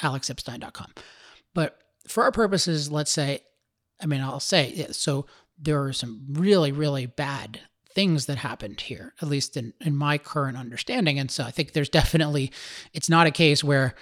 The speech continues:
oh, everything went well. I mean, far, the farthest thing from it, I think. And so then there's this question, and this might be the most important question, of what, if any, mistakes in policy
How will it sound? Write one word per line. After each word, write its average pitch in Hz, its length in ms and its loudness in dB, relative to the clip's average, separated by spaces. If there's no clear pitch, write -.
oh, 165 120 8
everything 160 380 8
went 143 240 4
well. 147 420 0
I 151 40 -6
mean, 135 340 -4
far, - 320 -4
the 151 160 -2
farthest 151 420 2
thing 113 140 -8
from 170 320 2
it, 131 60 -4
I 123 80 -10
think. - 260 -16
And 214 100 -12
so 165 120 0
then 156 320 4
there's 151 280 2
this 139 140 -4
question, 185 420 0
and 143 120 -6
this - 280 -6
might 147 220 0
be 139 80 -8
the 143 80 -8
most 151 220 -4
important 233 320 2
question, 156 280 0
of 135 140 -2
what, 190 220 2
if 185 160 -2
any, 165 180 2
mistakes 151 500 0
in 135 120 -2
policy 151 760 2